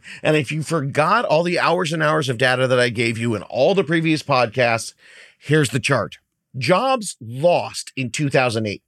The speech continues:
eight million. Twenty twenty-three, lowest unemployment in years. Total W two payroll jobs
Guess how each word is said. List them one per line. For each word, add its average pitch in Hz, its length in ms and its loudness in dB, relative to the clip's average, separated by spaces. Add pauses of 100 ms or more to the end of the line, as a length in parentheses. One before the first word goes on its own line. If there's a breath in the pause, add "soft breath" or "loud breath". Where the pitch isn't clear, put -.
(280)
eight 147 220 0
million. 117 400 0 (1040)
Twenty 165 400 0
twenty-three, 175 760 0 (440)
lowest 147 500 0
unemployment 123 600 0
in 120 100 -4
years. 90 500 -4 (1160)
Total 226 420 2
W 160 420 0
two 175 560 -2
payroll 160 500 2
jobs 101 540 -4